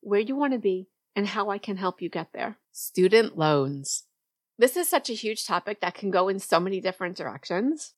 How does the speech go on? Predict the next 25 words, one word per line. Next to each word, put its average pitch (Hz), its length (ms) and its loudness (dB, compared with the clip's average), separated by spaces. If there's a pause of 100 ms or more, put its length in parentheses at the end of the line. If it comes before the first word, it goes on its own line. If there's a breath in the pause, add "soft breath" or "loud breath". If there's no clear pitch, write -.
And 196 80 -2
I 254 60 2
can 285 140 2
go 247 180 6
on 190 200 6
and 269 100 4
on 269 120 2
and 262 100 4
on 190 380 4
about 185 240 0
the 190 80 -8
student 202 320 0
loan 220 180 -2
forgiveness 220 580 -6
issue 214 400 -2
that's 190 300 -4
the 185 140 0
hot 196 220 2
topic 202 380 0
right 185 220 0
now 170 280 2
in 180 180 -6
twenty 196 280 -6
twenty-three, 196 760 -2
but - 260 2